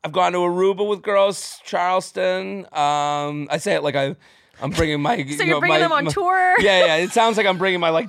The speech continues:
Speaker 1: ten women. "Come with me, ladies." Like, I'm fucking
Speaker 2: You might like the Mormon religion.
Speaker 1: That would be a good space for me. No, it was always, I would take a girl I'm dating.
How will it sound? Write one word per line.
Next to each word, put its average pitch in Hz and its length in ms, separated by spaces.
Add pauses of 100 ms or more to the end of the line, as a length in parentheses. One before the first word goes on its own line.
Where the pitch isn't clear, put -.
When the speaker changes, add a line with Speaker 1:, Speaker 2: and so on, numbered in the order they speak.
Speaker 1:
ten 180 320
women. 175 460 (480)
"Come 254 180
with 240 120
me, 269 200
ladies." 226 560
Like, 175 160
I'm 165 240
fucking 160 320 (100)
Speaker 2:
You 294 60
might 349 260
like 403 180
the 440 60
Mormon 466 260
religion. 539 960
Speaker 1:
That 127 180
would 139 100
be 139 140
a - 20
good 139 240
space 156 380
for 135 80
me. 117 100
No, 175 240
it 185 80
was 196 180
always, 196 320
I - 360
would 214 80
take 240 160
a 202 40
girl 185 200
I'm 170 100
dating. 151 440